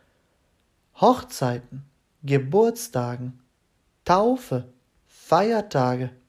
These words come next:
wie Ostern oder einfach so. Das macht meine Mutter manchmal, wenn sie frische Beeren in ihrem Garten geerntet hat und die Beeren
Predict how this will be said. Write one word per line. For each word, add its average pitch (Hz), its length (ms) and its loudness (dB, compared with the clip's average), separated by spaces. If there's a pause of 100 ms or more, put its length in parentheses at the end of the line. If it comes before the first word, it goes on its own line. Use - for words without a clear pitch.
(140)
wie 143 160 -4
Ostern 143 640 -2 (840)
oder 175 500 -2
einfach 139 420 -4
so. - 320 -12 (2500)
Das - 360 0 (180)
macht 165 180 -2
meine 175 220 0
Mutter 180 320 -4
manchmal, 123 580 -6 (440)
wenn 139 160 2
sie 131 140 -4
frische 208 440 0
Beeren 165 540 4
in 147 140 -6
ihrem 135 340 -4
Garten 160 560 -4
geerntet 147 720 -4
hat 160 300 -4 (500)
und 143 220 -4
die 139 80 -2
Beeren 165 420 0